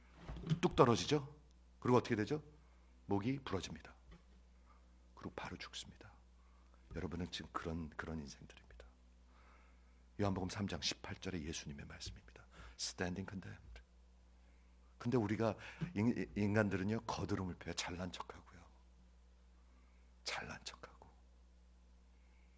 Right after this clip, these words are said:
아무것도 없으면서 잘난 척을 해.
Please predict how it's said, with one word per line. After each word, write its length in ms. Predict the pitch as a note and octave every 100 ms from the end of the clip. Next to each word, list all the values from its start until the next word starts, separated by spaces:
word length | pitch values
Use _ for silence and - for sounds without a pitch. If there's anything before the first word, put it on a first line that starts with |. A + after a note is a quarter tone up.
| -
아무것도 680 | - F3 F#3 G3+ B3 G#3 D#3+
없으면서 460 | A#2+ G2 D#2+ - - - - - - - - - - - - - - - -
잘난 360 | - F#2 F2
척을 320 | - - -
해. 60 | -